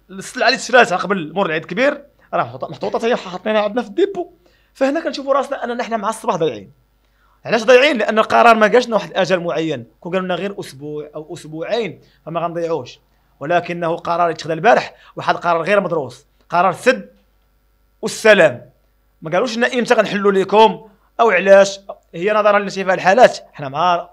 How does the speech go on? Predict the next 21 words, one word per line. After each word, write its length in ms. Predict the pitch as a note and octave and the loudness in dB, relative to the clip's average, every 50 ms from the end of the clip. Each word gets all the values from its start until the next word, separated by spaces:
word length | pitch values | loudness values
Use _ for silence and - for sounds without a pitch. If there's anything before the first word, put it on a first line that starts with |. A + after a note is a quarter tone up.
| _ - | _ -20
مع، 360 | C3+ C3 - E3+ F3 E3 E3 - _ _ _ | -8 -2 0 0 0 0 -2 -6 _ _ _
مع 80 | C3+ D3+ | -16 -14
مصلحه 300 | E3 - E3 C#3+ D#3 D3+ D#3 | -14 -12 -12 -12 -10 -10 -12
البلاد، 280 | C#3+ B2+ A#2 G#2 B2 B2+ _ _ _ _ _ _ _ _ _ | -14 -14 -16 -18 -18 _ _ _ _ _ _ _ _ _ _
ولكن 340 | C3+ C3 C3 C3 B2 D3+ C#3 | -12 -10 -10 -10 -10 -10 -12
القطاع 320 | B2+ C3+ C3+ C3 C#3+ C#3 C3+ | -12 -10 -8 -6 -6 -6 -6
ديالنا 500 | C#3 D3+ D#3 E3+ G#3 A#3+ A3 - - _ _ _ _ _ | -4 -2 -2 0 2 2 0 0 -4 _ _ _ _ _
كان 120 | - F3 E3+ | -8 -6 -4
عليه 80 | E3+ | -4
مدرجوه 300 | E3+ E3+ E3 D#3 D3+ E3 | -4 -4 -4 -4 -4 -6
مع 100 | D3 D3 | -8 -8
قطاع 280 | D#3 - D#3 D3+ D#3+ D3+ | -8 -10 -8 -6 -6 -6
المطاعم 380 | C#3+ C#3+ C#3 - F3+ F#3 G3+ F#3+ | -6 -6 -6 -4 -4 -4 -4 -4
والمقاهي، 600 | F#3 F3 E3+ D#3+ - E3 D#3 D3+ D#3+ F#3 F3 - _ _ _ _ _ - | -4 -4 -4 -2 0 0 0 0 -2 -4 -6 -10 _ _ _ _ _ -14
مع 240 | D#3 D#3 D3+ E3+ F3+ F3+ | -10 -8 -8 -6 -6 -8
ان 80 | F3+ | -8
يشدوا 320 | E3+ C3+ C3 B2 C3 G3 F#3 | -10 -10 -10 -8 -6 -6 -4
عندنا 160 | F#3 F3+ F3 | -4 -4 -4
المراقبه، 560 | E3+ E3 E3 E3+ F#3 F3 F#3+ F3 D#3+ E3+ F3 | -2 -2 -2 -2 0 2 2 2 4 2 0
كنعاود 340 | F3 E3 D3+ D3 E3 F3 E3 | -2 -2 -4 -2 -2 -2 -4
نقولها، 380 | E3 D#3 E3+ E3 E3+ F#3 F3+ | -4 -6 -4 -4 -4 -4 -6